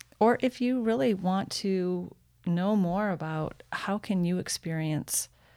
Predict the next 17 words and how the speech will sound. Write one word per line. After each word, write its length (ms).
this 300
emotional, 840
mental, 640
uh, 320
relational 880
prosperity, 680
thriving, 720
message 400
me 340
at 220
Lori 560
at 280
Lori 340
K 160
Snyder 420
dot 240
com. 460